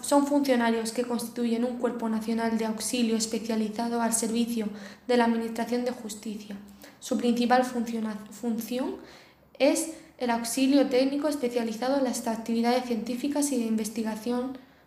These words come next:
propias del instituto. Prestarán sus servicios en los institutos de toxicología, así como en el Instituto de Medicina Legal. Y por último, de este tema trece, los ayudantes de laboratorio del Instituto Nacional de Toxicología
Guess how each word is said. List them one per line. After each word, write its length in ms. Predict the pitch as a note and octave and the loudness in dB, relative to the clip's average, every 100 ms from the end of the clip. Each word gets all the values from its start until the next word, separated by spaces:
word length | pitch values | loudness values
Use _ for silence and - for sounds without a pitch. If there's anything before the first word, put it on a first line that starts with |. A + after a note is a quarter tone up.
| _ | _
propias 420 | C4 C4 C4+ D#4+ | 4 6 6 2
del 120 | D#4+ A3+ | 0 -2
instituto. 580 | G#3+ A3+ G#3+ G#3+ G#3 G#3+ - - - - - - _ | -2 -6 -8 -8 -10 -12 -18 -20 -20 -20 -20 -20 _
Prestarán 420 | - B3+ B3 B3 C4 | 2 2 4 2 2
sus 160 | C4 | 2
servicios 480 | - A3 C4 C4+ C#4+ | 2 2 2 2 2
en 140 | B3+ | 2
los 160 | A3+ A3 | 0 -2
institutos 480 | A#3 A#3 A#3 A#3+ B3 | -4 -6 -4 0 0
de 100 | A#3 | 0
toxicología, 800 | A#3 - A#3 A3+ A3 - C4+ C4 | -2 -6 -6 -6 -6 -4 -2 0
así 180 | C4 | -2
como 200 | C4 C4 | -2 -2
en 60 | A#3+ | -2
el 60 | A3 | -4
Instituto 440 | G3+ G3+ - C4 | -6 -10 -8 -4
de 60 | A#3 | -2
Medicina 420 | A3+ G#3 A#3 A3+ | -2 -2 -2 0
Legal. 380 | G3+ G3 G3 - - - - - - | 0 -2 -4 -8 -18 -20 -20 -18 -2
Y 160 | D4 | 0
por 180 | C#4+ B3 | 6 6
último, 480 | C#4+ C#4+ D4 C#4 C#4+ | 8 4 2 2 4
de 100 | C4 | 2
este 240 | A#3+ B3 | 0 -2
tema 320 | A3+ A#3+ A#3+ | 0 2 2
trece, 480 | A#3+ B3+ B3+ A#3+ A#3 | 2 0 0 -4 -2
los 220 | A#3+ A#3+ | 0 2
ayudantes 440 | A#3+ A#3 B3 C4 C#4 | 2 2 2 2 4
de 80 | B3 | 4
laboratorio 580 | A#3 A#3 A3+ A3 C4 | 4 2 2 4 4
del 140 | C4 A#3 | 4 2
Instituto 460 | A3 A#3 A#3+ B3 | 0 -2 -2 0
Nacional 360 | B3+ B3 A#3 A#3 | 0 0 2 2
de 100 | A#3+ | 2
Toxicología 920 | A#3+ A3+ - - A3 A3 - A#3+ D4+ | 0 -2 -4 0 0 0 0 0 0